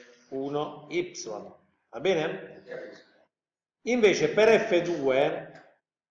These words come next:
beh, che sarà? Diciamo che questa più o meno è F due y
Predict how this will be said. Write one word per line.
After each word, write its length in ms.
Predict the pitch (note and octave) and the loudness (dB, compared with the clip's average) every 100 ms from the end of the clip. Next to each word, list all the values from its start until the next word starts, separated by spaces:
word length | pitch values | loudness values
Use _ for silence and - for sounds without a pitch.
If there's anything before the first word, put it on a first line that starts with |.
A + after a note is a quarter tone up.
| _ - | _ -8
beh, 240 | E3 E3+ | -6 -4
che 160 | G#3 F#3 | -2 -2
sarà? 600 | - C#3+ B2+ G#2 - - _ | 0 2 2 -2 -8 -18 _
Diciamo 540 | _ A#2 - C3+ B2+ A2 | _ -12 -4 -4 -4 -6
che 300 | D#3 D3+ - | -8 -10 -6
questa 480 | D3 D#3+ D3 - A2+ - | 0 2 2 -2 -10 -12
più 140 | A#2 | -10
o 60 | A#2 | -4
meno 560 | C3+ C#3 - G2+ - _ _ _ - | -2 -2 -4 -12 -20 _ _ _ -12
è 260 | A#2+ C3 | -4 -4
F 280 | - - A#2+ G#2+ - _ _ | -4 -8 -12 -12 -16 _ _
due 600 | A2+ B2+ C#3 B2 - - | -12 -4 0 -2 -4 -12
y 220 | C#3+ C3+ | -14 -14